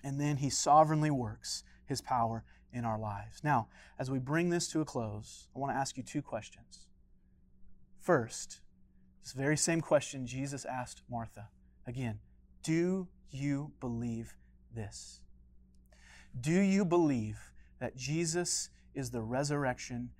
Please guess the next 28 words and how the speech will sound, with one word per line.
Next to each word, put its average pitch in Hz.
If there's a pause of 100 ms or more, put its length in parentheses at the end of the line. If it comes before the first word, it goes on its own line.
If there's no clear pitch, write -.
(180)
and 120
the 117
life? 107 (800)
And 139
that 131
if 127
you 175
believe 147
in 156
him, 131 (720)
though 151
this 160
life 151
will 151
end, 113
you 151
will 160
come 139
out 135
on 147
the 139
other 139
side. 117
You 156
will 139
live 143 (240)
forever, 131 (240)
abundantly, 151